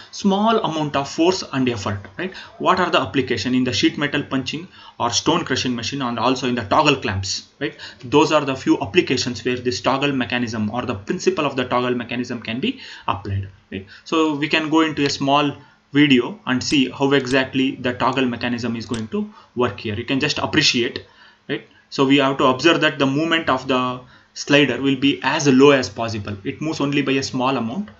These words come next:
So this is just a simulation that has been done, right? So this is how the actual toggle mechanism looks like. So this will be the crank. This will be one of the link, that is a link four, which is fixed. This will be link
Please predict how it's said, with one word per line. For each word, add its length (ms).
So 140
this 180
is 120
just 260
a 80
simulation 520
that 120
has 140
been 240
done, 320
right? 160
So 180
this 200
is 120
how 320
the 200
actual 340
toggle 280
mechanism 540
looks 260
like. 180
So 140
this 240
will 140
be 120
the 140
crank. 400
This 200
will 160
be 140
one 220
of 160
the 260
link, 300
that 180
is 140
a 40
link 280
four, 240
which 180
is 140
fixed. 480
This 160
will 140
be 340
link 300